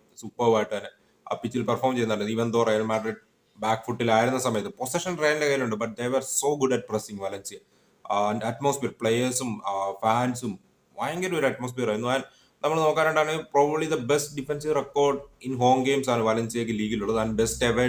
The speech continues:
defensive record ഉള്ള റയൽ മാഡ്രിഡ് against ആയിരുന്നു. So റയൽ മാഡ്രിഡ് looks vulnerable, vulnerable. എന്നിട്ട് പിന്നീട് പതുക്കെ gradually നമ്മൾ ആ ഒരു ടാക്ടിക്കൽ സ്വിച്ച് കുറച്ചുകൂടെ ഡയറക്റ്റ് ആകും, കുറച്ചുകൂടെ പുഷ് ചെയ്തപ്പോൾ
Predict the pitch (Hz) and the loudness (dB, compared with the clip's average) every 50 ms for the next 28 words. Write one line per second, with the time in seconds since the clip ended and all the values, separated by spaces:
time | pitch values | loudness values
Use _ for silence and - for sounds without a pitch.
0 | 123 120 - 120 120 120 123 120 117 110 - 120 117 110 113 113 123 - - - | 2 0 -2 -2 -4 -2 -2 -2 -2 0 0 0 2 2 2 0 0 -2 -6 -10
1 | _ _ _ _ _ _ _ - 120 123 123 127 127 131 127 127 131 123 117 117 | _ _ _ _ _ _ _ 0 0 2 4 4 4 4 4 2 2 2 2 2
2 | 120 123 120 120 117 110 120 139 143 139 147 147 156 151 143 - - _ _ _ | 2 0 -2 0 0 0 0 -2 -4 -2 -2 -2 -2 -2 -4 -8 -18 _ _ _
3 | _ - 131 147 160 175 180 180 180 170 160 160 - - 139 127 127 131 131 127 | _ -2 0 0 2 2 2 2 2 0 -4 -6 -4 0 2 2 2 2 0 0
4 | 117 110 104 - 110 120 123 131 135 127 123 110 92 - _ - - 123 139 156 | 0 0 -2 0 0 0 2 2 2 0 0 -2 -4 -8 _ -8 -6 -6 -4 -4
5 | 165 - 180 190 175 - - _ _ _ _ _ _ _ _ _ _ - - _ | -4 -2 -2 -2 -2 -2 -8 _ _ _ _ _ _ _ _ _ _ -20 -20 _
6 | _ _ _ - 156 175 190 196 202 196 196 - 139 131 127 131 139 135 127 117 | _ _ _ 0 2 4 6 6 6 6 6 6 4 4 4 2 0 0 2 4
7 | 117 117 120 117 117 120 131 160 208 - - - - - - 113 123 131 131 131 | 4 4 4 4 2 0 0 -2 -4 -8 -12 -20 -20 -16 -12 -6 0 4 6 8
8 | 127 127 123 120 120 120 117 117 - - 127 123 117 120 113 - - 113 - - | 8 6 6 2 0 0 -2 -2 -2 0 0 0 0 -2 -4 -8 -8 -10 -10 -10
9 | - - - 123 123 - 127 123 123 113 113 110 110 110 110 - - 107 110 113 | -14 -14 -12 -10 -4 -2 0 0 2 4 6 6 6 6 2 0 -2 -2 0 0
10 | 113 107 107 120 120 117 110 - - 113 - - 120 110 107 104 107 104 - | 0 -2 0 -2 -4 -4 -4 -6 -8 -8 -8 -4 -2 -2 0 0 -2 -6 -6